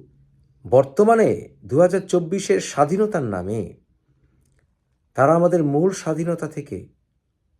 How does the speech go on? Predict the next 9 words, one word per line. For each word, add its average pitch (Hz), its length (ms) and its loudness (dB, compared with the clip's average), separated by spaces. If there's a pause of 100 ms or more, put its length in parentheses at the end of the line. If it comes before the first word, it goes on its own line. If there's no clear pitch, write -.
(180)
ধর্মনিরপেক্ষতা, 143 1120 -4 (1040)
বাংলার 143 540 4
সাংস্কৃতিক 151 720 -6
বিকাশকে 147 540 -4
সরিয়ে 139 380 -2
নিয়ে 98 240 -6 (1500)
একটি 123 320 -4 (840)
শরিয়াকামী 139 800 2
বাংলাদেশ 120 540 0